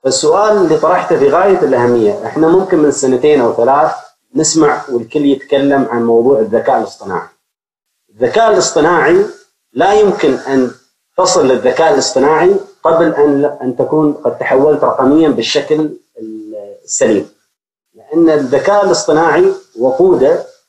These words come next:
أو عايش أو يعمل على البيانات، قاعدة البيانات.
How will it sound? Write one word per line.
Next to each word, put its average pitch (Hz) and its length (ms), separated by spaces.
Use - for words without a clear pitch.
أو 113 120
عايش 143 500
أو 110 140
يعمل 156 480
على 175 360
البيانات، 131 480
قاعدة 131 340
البيانات. 101 400